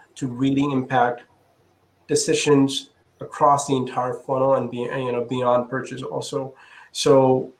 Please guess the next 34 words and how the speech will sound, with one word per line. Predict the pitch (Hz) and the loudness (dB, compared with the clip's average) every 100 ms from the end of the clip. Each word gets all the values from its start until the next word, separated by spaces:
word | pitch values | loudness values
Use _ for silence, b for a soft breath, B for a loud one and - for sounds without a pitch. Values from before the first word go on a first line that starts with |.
| _ _ _ _ - | _ _ _ _ -4
um, | 143 127 123 135 - - - | 2 4 4 0 -6 -16 -4
case | 175 170 | -2 0
in | 170 | -2
point, | - 170 160 156 147 - B B B | 0 4 4 4 2 -2 B B B
I, | 139 135 131 131 - | -2 0 0 -4 -12
you | - 147 127 | -10 -4 0
know, | 127 | 0
I, | 139 143 | 0 0
a | 147 | -2
few | - 202 | -4 -6
examples | 147 127 135 135 123 | -4 2 4 2 0
that | 123 | 0
I'd | 120 120 | 0 0
like | 120 117 | -2 -4
to | |
share | 120 127 120 | -8 -6 -4
with | 120 | -4
all | 120 120 | -2 -4
of | 120 127 | -4 -4
us | 123 - - | -6 -6 -4
is | 120 113 117 - _ _ - | -2 -2 -8 -12 _ _ -4
content | - 190 220 | 0 2 2
personalization. | 214 190 170 143 131 139 151 | 2 0 2 4 4 2 0
I | 143 | -2
truly | 127 - 147 139 | -2 -4 -2 0
believe | 127 120 120 120 117 b b b b | 0 -2 -2 -4 -6 b b b b
is | 131 - - | -6 -4 -4
gonna | 120 | -4
be | 120 | -2
the | 120 | -2
next, | 120 120 120 117 - - - 123 | 0 4 4 2 -4 -8 -12 -6
uh, | 117 113 117 117 117 - | -4 -4 -4 -4 -6 -8
holy | - 151 131 | -2 2 2
grail | 120 120 120 120 117 | 2 6 6 6 0